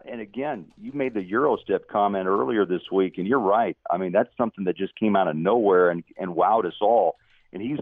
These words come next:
seems to be very confident right now with that shot, and that's a good thing for the Jazz. Not rim play, but also if he can do that, give a Jazz a couple of buckets off the floor on the dribble, that's big. That's just another,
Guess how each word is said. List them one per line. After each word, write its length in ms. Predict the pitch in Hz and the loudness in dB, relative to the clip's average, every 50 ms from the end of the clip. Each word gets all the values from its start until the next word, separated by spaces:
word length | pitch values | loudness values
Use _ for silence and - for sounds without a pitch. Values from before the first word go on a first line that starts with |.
| - - | -8 -4
seems 280 | 135 143 143 135 120 | 0 0 2 0 0
to 100 | - 110 | -2 -6
be 140 | 98 101 95 | -6 -6 -10
very 580 | 87 80 80 90 95 113 120 123 117 117 110 104 | -10 -12 _ -2 2 2 4 4 4 2 0 -2
confident 600 | _ - - - 98 95 92 _ - 82 80 67 - | _ -12 -6 -4 -2 -2 -2 _ -8 -14 -14 -12 -8
right 200 | 80 80 80 - | -8 -8 -8 -6
now 180 | 80 78 78 | -6 -6 -4
with 120 | 76 73 _ | -4 -4 _
that 160 | 82 80 76 - - - | -4 -6 -6 -8 -4 0
shot, 260 | 90 82 76 69 - _ _ _ _ _ _ _ | 0 2 2 0 -4 _ _ _ _ _ _ _
and 100 | - 98 | -2 0
that's 160 | 104 98 - | 0 0 0
a 60 | 95 | -4
good 240 | 87 82 98 92 85 | -2 0 0 0 0
thing 160 | - 95 92 | -2 -6 -4
for 100 | 80 87 | -4 -4
the 80 | 80 78 | -6 -6
Jazz. 300 | 76 87 92 82 80 73 - | 0 2 2 2 2 2 0
Not 240 | 120 127 135 98 117 | 0 0 0 0 0
rim 200 | 135 143 139 127 | 0 -2 -2 -2
play, 380 | - 110 101 92 92 90 95 - _ _ _ _ _ - | -2 0 2 2 2 2 0 -4 _ _ _ _ _ -2
but 80 | 101 | 0
also 240 | 107 107 120 - 113 | 0 0 0 -2 -4
if 60 | - | -8
he 140 | 92 110 143 | -6 -8 -6
can 160 | - - 147 | -4 -6 -6
do 180 | 120 127 135 135 | -4 -4 -4 -4
that, 380 | 123 127 127 127 - - - _ _ _ _ _ _ _ _ | -2 0 0 2 0 0 -2 _ _ _ _ _ _ _ _
give 180 | - 113 123 120 | -6 -4 0 0
a 60 | 117 110 | 0 -2
Jazz 320 | - - 117 117 120 110 | 0 0 2 2 4 2
a 60 | 101 95 | 0 -2
couple 340 | - - 117 - - 107 | -2 -2 -4 -2 0 -2
of 100 | 95 85 - | -2 0 0
buckets 380 | 101 98 113 - - 123 - - | -2 -2 0 -2 -4 -8 -4 -2
off 200 | 117 113 - - | -2 -2 -2 -4
the 100 | - 85 - - | -8 -8 -8 -8
floor 240 | 95 107 113 120 117 | -4 0 2 2 2
on 80 | 107 | 0
the 60 | 87 82 | -2 -8
dribble, 460 | - 85 90 101 113 127 151 151 151 _ _ _ _ | -6 -2 0 0 2 2 0 -2 -2 _ _ _ _
that's 200 | - - - - _ | -6 -6 -6 -10 _
big. 340 | - 87 90 82 71 - _ _ _ _ - | -2 -2 0 -2 -4 -6 _ _ _ _ -2
That's 160 | 110 120 - | -2 -2 0
just 180 | - 135 - | -4 -4 -2
another, 460 | 110 95 95 101 110 117 117 117 113 | -2 0 2 2 2 2 2 2 2